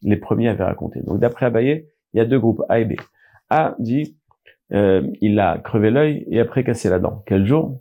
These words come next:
Dimanche. Ok. Si le deuxième groupe, B, dit non, en fait, ça s'est passé lundi, et en plus, c'était, et, et dimanche, vous pouvez pas témoigner, nous, on dit que ça s'est témoigné lun-, que ça s'est passé lundi,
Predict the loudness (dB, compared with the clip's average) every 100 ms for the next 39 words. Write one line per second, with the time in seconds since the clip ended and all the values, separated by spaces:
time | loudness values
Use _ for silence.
0 | _ -2 -2 -4 -8 -14 -8 -6 -2 -4
1 | -6 _ _ _ _ _ 0 4 6 6
2 | 4 4 2 2 2 -2 -2 -4 0 2
3 | 0 -12 _ -6 0 2 2 2 0 -4
4 | -6 -6 -6 -8 -2 -2 0 0 2 0
5 | -2 -4 -6 _ _ -2 0 2 0 -2
6 | -4 -12 _ -8 -2 -2 -2 -4 -4 0
7 | 0 2 2 2 0 -6 -8 -6 -6 -6
8 | -6 -2 -2 -4 _ _ _ 2 2 0
9 | -4 -6 -8 -10 -8 -8 -8 -4 -2 -2
10 | -6 -4 -4 -4 -6 -6 -4 -2 0 0
11 | -2